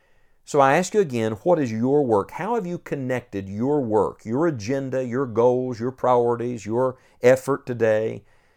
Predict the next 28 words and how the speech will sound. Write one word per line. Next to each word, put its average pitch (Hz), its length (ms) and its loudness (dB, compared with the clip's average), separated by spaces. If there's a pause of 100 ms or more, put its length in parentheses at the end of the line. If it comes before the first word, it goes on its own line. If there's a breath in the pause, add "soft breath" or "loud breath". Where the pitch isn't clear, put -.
(460)
to 139 160 -2
what 135 280 2
He 214 200 -2
is 127 160 0
doing 107 260 -4
in 101 120 -6
this 104 180 -10
world 95 420 -4
and 101 200 -10
what 156 160 -4
is 143 120 -10
going 120 360 -6
to 120 100 -6
last 110 580 -6 (680)
forever? 117 720 -2 (600)
How 185 100 -6
tragic 190 560 -2
it 185 80 -2
would 156 160 -6
be 117 180 0
someday 123 460 0
when 107 120 -4
our 117 160 0
Lord 123 280 0
comes 110 260 -6
with 107 120 -4
His 110 120 -6
reward, 104 640 -6